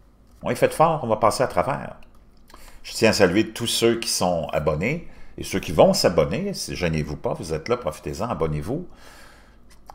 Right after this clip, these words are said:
Vous allez pas le regretter. Je salue des abonnés, euh, particulièrement comme Benetton, entre autres, euh, Alain aussi, et plein d'autres qui m'envoient beaucoup de messages et qui commencent à s'ouvrir les yeux. Donc, je suis vraiment heureux,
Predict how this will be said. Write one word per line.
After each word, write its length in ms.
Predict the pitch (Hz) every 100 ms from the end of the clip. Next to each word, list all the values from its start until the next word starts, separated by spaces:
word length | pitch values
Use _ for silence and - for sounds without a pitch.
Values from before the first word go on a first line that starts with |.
| -
Vous 80 | 113
allez 100 | 131
pas 100 | 208
le 60 | 196
regretter. 580 | 101 85 80 - - - - - - - - - - - -
Je 160 | -
salue 400 | - 90 95 110
des 280 | 92 85 82
abonnés, 480 | 82 82 82 101 80
euh, 60 | 78
particulièrement 600 | 95 - - 82 80 107
comme 240 | 92 78
Benetton, 640 | 76 80 76 - 104 - - - - - -
entre 260 | 76 73 -
autres, 440 | 107 120 - -
euh, 260 | 73 - - - -
Alain 460 | 110 95 101 135 104
aussi, 480 | 76 - 110 131 - - - - -
et 80 | -
plein 180 | 156 147
d'autres 280 | 98 113 -
qui 80 |
m'envoient 260 | 87 80 92
beaucoup 200 | 80 -
de 60 | 90
messages 720 | 76 101 85 87 73 - - - - - - - - -
et 180 | 147 147
qui 220 | - 147
commencent 460 | 101 135 190 185
à 60 | 113
s'ouvrir 320 | - 101 147
les 300 | 117 87 76
yeux. 180 | 78 - -
Donc, 260 | - 71 -
je 80 | -
suis 80 | 71
vraiment 280 | 80 90
heureux, 480 | 80 76 87 117 -